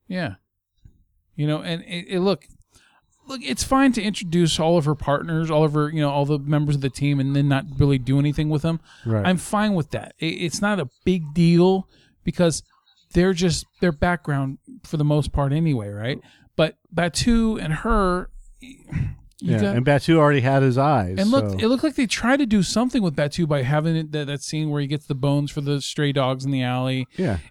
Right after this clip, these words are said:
Speaker 1: And then, and then where it actually shows him how he gets his eye implants, right?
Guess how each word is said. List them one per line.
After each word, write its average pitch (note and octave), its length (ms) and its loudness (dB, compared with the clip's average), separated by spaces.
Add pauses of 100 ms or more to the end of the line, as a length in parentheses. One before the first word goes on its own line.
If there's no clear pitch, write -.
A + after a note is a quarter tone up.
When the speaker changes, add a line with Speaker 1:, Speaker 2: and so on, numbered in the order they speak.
(100)
Speaker 1:
And D3 200 0
then, C#3+ 340 2 (680)
and D#3 140 -2
then D#3 240 -2
where D#3+ 340 0
it E3 140 -2
actually E3+ 260 -2
shows F3 300 2
him D3 60 -2
how D3 140 2
he D3 60 2
gets D3 220 -2
his C#3+ 120 0
eye D3+ 140 2
implants, A#2+ 560 -4
right? B2+ 240 -4